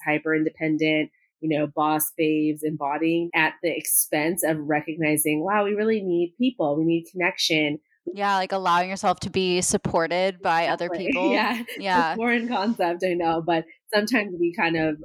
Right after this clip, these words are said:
Speaker 1: glorify that independence. And then if we actually do have needs or emotional needs or want support or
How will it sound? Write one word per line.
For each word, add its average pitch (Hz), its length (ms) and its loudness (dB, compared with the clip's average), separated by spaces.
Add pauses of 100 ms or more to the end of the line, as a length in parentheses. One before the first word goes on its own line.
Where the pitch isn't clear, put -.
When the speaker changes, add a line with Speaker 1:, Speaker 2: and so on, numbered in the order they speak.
(100)
Speaker 1:
glorify 160 760 0
that 156 220 -2
independence. 151 800 -2
And 156 160 0
then 147 280 0 (240)
if 175 180 6
we 160 180 -6
actually 156 320 0
do 151 280 0
have 170 200 0
needs 170 420 0
or 123 100 -8
emotional 170 440 0
needs 160 300 2
or 143 80 -4
want 139 360 -4
support 160 560 0
or 143 260 -2